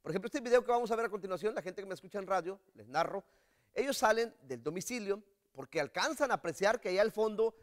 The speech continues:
alguien está cargando blocks de un predio. Ahí va sobre la carretera. Ahí es, es ca-, es camino de terracería. Allá al fondo, si usted se fija,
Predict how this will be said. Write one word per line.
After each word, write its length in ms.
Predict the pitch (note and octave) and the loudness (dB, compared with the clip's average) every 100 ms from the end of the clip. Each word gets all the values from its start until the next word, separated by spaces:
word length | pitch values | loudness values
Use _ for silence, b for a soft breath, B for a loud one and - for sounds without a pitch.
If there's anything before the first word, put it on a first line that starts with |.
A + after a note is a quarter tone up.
| b | b
alguien 400 | - A3+ G#3+ A3+ | 0 0 0 -6
está 160 | F#3+ G3+ | -4 -4
cargando 460 | G#3 F#3+ G#3 G3+ | -4 -2 -2 -2
blocks 340 | E3 F#3 G#3 D#3+ | 2 2 2 -2
de 80 | |
un 180 | F3+ F#3+ | -2 -2
predio. 460 | - G3+ A3 G#3+ E3 b b b | 0 2 2 0 -4 b b b
Ahí 160 | - B3 | 0 6
va 160 | D4 | 4
sobre 240 | D4 C#4+ B3 | 6 2 2
la 140 | G#3+ | 2
carretera. 500 | F#3 F3 - F3 G#2+ _ _ _ _ _ _ _ | 0 -2 2 2 2 _ _ _ _ _ _ _
Ahí 180 | - F3+ - | -2 -2 0
es, 220 | G3 - | -6 -2
es 160 | A3 - | -4 2
ca-, 240 | C4+ B3 | 2 2
es 140 | F#3+ - | -2 0
camino 340 | A3 G#3 D3+ | -2 0 -4
de 140 | C#3+ | -4
terracería. 640 | B2+ C#3+ C3+ E3+ E3 A3 F3 b b b | -4 -4 -4 -4 0 0 0 b b b
Allá 200 | F#3 C4 | 4 6
al 120 | D#4+ | 6
fondo, 440 | B3+ C4 C#4 D4 - _ | 4 4 4 2 0 _
si 140 | - F#3 | -14 -14
usted 200 | - B3 | -8 -6
se 140 | C#4+ | -6
fija, 360 | A#3 A#3+ G#3+ | -6 -2 -2